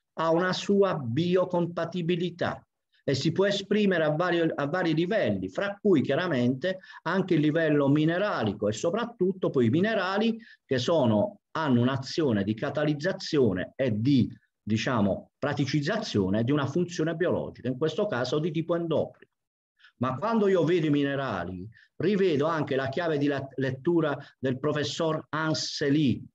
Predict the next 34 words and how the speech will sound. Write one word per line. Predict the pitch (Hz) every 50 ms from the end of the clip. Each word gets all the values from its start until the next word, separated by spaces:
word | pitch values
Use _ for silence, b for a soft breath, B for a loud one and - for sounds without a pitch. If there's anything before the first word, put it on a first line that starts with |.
| _ _ _ _ _ _ _ _ _ _ _ _ _ _ _ -
del | 120 120 123
professor | 147 147 135 156 143 - - 175 165
Anseli | 160 156 156 - - 151 147 175 185 160
che | - 147 135 139
ha | 135 135 127 110 90 76
vinto | 113 107 143 175 165 147 - 127
il | 107 113
premio | 131 139 131 139
Nobel | 143 160 180 185 170 156 156 139 117
per | - 131 123
lo | 123 120
studio | - - - 160 160 156 139 143 139 127 - -
di, | 120 120 123 113 120
di, | - 113 113 123 123 113 110 117 B B B B B _
del, | - 127 127 120 120 117 113
dello | 123 131 131 123
stress | - - - 156 165 165 160 160 - - - 156 147 139 -
applicato | - 127 120 - 139 127 123 156 147 147 139 - 139
ai | 131
ratti. | 131 151 143 117 117 - - - - 85 - _ _ _ _ _ _ _ _ _ _ _ _ _ _ _ _ _ _ -
La | 123 123
sindrome | 120 - - 185 190 180 170 160 165 156 151 147 131
generale | 110 139 143 139 139 139 151 160 160 156 143 135
d'adattamento, | 135 131 131 135 123 127 - 135 127 127 147 156 151 135 113 101 - - 98
in | 104 101 -
quale | 147 156 156 156
fase | 147 - - 190 185 175 151 113 - 113
quel | - 123 113 110
sistema? | 113 117 107 - - - 127 120 110 95 90 78 90
In | 101
una | 107 117 123
fase | 123 139 139 135 131
di | 123
allarme? | 127 123 139 165 185 185 175 160 139 151 160 180 175